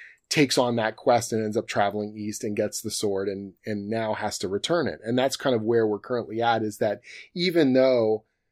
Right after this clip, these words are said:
she has died, she has this ripple effect on the story, that it's not just a moment.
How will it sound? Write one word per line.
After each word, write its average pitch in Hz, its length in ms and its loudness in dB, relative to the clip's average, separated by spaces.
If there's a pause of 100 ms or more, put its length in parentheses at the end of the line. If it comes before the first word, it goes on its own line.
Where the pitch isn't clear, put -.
(220)
she 165 320 2
has 131 180 6
died, 104 640 2 (500)
she - 260 2
has 139 240 6
this 127 180 4
ripple 123 420 6
effect 107 380 0
on 104 160 -2
the 95 80 -8
story, 98 520 -4
that 123 120 4
it's 117 160 0
not 127 240 2
just 123 260 -2
a 104 40 2
moment. 107 500 0